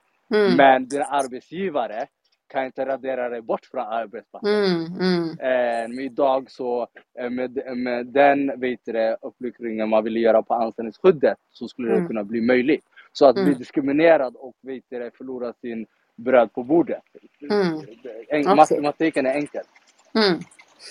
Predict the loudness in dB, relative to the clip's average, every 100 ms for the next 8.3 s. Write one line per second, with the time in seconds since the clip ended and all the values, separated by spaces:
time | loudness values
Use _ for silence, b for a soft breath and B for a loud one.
0 | B 6 10 10 8 4 4 8 8 8
1 | 0 -2 -4 -4 -4 0 2 2 -2 0
2 | 0 4 4 8 8 6 4 -2 0 2
3 | 2 2 -4 -12 _ _ _ _ _ _
4 | -20 _ _ _ -20 -20 -6 6 8 6
5 | -2 -10 -10 0 2 2 0 -8 -6 -4
6 | -2 -2 0 0 -2 -6 -10 -6 -4 -4
7 | -6 -8 -8 -6 -8 -6 -8 -8 -8 -10
8 | -6 -8